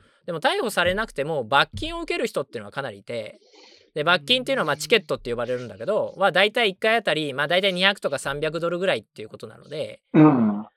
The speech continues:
Speaker 1: で、実際二千二十二年には、もう一月と二月の二ヶ月間で早くも百七十一件ものチケットが発行されたっていうことで、うん、
Speaker 2: へー。
Speaker 1: どうやらね、そのパンデミックで仕事を失った人たちが路上販売者になって、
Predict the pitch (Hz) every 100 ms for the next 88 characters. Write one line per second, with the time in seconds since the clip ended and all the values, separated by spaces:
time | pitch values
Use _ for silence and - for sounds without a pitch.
0 | - 175 - 202 190 190 247 214 233 254
1 | 220 240 208 165 165 175 165 135 131 113
2 | - 156 151 190 214 - 214 151 147 -
3 | 170 147 147 156 180 170 131 185 180 147
4 | 113 139 - 151 180 180 196 160 269 -
5 | 143 120 104 160 - 110 113 107 117 -
6 | 123 120 123 131 - 117 113 110 107 110
7 | 110 - - - 143 143 - - - -
8 | 202 165 - 104 101 143 233 247 269 254
9 | 175 165 156 170 175 170 190 180 - 190
10 | 185 202 - 190 131 120 120 127 139 160
11 | 170 175 175 135 113 123 - - 123 110